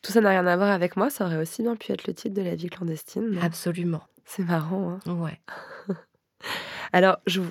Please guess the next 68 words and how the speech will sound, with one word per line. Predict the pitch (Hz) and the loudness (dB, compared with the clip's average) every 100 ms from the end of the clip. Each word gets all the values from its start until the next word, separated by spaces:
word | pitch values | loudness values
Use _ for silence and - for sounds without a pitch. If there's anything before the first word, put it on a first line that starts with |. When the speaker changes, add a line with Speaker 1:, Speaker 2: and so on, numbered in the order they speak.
| - | -2
Speaker 1:
je, | |
maintenant, | 175 190 226 | 6 6 8
on | 247 | 6
va, | 185 - | 6 4
on | 165 | 0
arrive | 160 160 185 170 147 - | 2 2 2 0 -4 -4
à | 156 | -2
La | 156 | -2
vie | 156 | -4
clandestine. | 175 175 160 160 - 185 202 | -6 -2 -2 -4 -6 -4 0
On, | 160 160 | 0 0
on | 170 | 2
en | 160 | 2
parle | 160 165 | 4 2
depuis | 160 - | 0 -8
tout | - | -6
à | 165 | -2
l'heure, | 156 143 | -2 -2
en | 147 | -4
fait, | - - | -6 -4
hein, | 147 | 0
mais | 147 | 2
on | |
va | 156 | 4
en | 156 | 4
parler | 165 151 | 4 2
encore | 160 180 - | 2 -4 -10
plus. | - 226 - - - - - - | -4 -4 -6 -14 -14 -12 -10 2
Euh, | 170 160 160 | 4 6 6
j'aurais | 180 190 | 6 4
le | |
pitcher | 190 208 - 277 - | 4 -2 2 2 2
deux | 196 | -2
minutes | 185 180 240 - - - - - | 0 2 0 -2 -18 -16 -14 -2
et | - 185 | 6 6
aussi | 185 - | 6 2
prévenir | - 208 190 202 233 | 4 4 6 6 6
les | - 170 170 | 4 0 0
auditrices | 170 175 - 208 - | -6 -8 -2 -2 -2
qui | - | 0
auraient | 175 165 | 4 4
envie | 180 196 | 4 2
de | 220 | 6
le | 214 | 6
lire, | 185 180 202 208 - _ _ - | 6 2 0 -2 -10 _ _ 0
euh, | 170 156 - - | 2 2 0 -2
qu'on | - | 2
va | 175 | 4
le | 180 | 4
spoiler. | - - 170 160 | 0 0 2 2
Enfin, | - 165 | 0 0
moi, | |
j'ai | 180 | 2
envie | 180 165 | 0 -2
qu'on | - | -4
le | |
spoil, | 170 - 185 190 - | -4 4 4 4 -2
<laughs> | |
si | - 196 | -2 0
c'est | 185 | 4
d'accord | 180 196 214 | 4 6 6
avec | 220 190 | 6 6
vous, | 214 208 | 6 6
Monica. | 226 190 | 6 8
Speaker 2:
Ça | 226 | 8
va | 202 208 | 8 6
pour | 214 208 | 6 4
moi. | 185 | 4